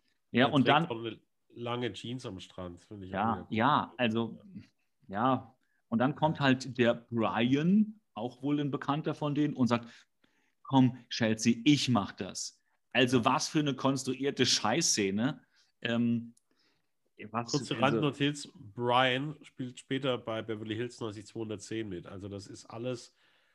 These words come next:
Speaker 2: ein, äh, Connections,
Speaker 1: What?
Speaker 2: Hollywood,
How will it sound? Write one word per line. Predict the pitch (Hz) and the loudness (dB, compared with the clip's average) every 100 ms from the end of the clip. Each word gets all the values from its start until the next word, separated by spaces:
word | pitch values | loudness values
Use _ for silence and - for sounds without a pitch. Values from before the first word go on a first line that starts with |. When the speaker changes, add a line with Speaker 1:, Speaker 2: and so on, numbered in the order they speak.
| _ _ - | _ _ -6
Speaker 2:
ein, | 120 131 147 147 147 139 123 | 0 2 2 0 -2 -4 -8
äh, | - - - | -16 -20 -14
Connections, | - 123 | -4 0
Speaker 1:
What? | 123 117 190 - 123 123 110 123 | 4 4 4 4 0 -6 -6 0
Speaker 2:
Hollywood, | 123 135 117 117 117 | 0 0 -2 -6 -8